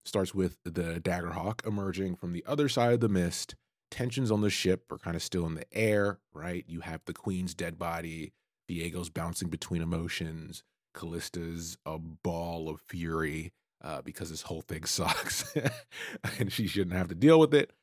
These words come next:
but here we are. So as they get closer to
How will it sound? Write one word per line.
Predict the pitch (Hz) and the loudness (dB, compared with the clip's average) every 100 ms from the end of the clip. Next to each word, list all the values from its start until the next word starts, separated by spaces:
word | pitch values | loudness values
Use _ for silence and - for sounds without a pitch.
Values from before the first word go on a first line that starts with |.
| _ _ | _ _
but | 113 101 | 0 2
here | 98 | 2
we | 90 | 4
are. | 95 120 127 120 _ _ _ _ _ _ _ _ _ | 4 6 6 4 _ _ _ _ _ _ _ _ _
So | - 151 123 110 - _ | 6 10 10 8 2 _
as | 107 147 | 0 2
they | 151 | 2
get | 143 - | 0 0
closer | - 117 123 | 2 2 2
to | 113 - 98 90 85 | 0 2 4 4 2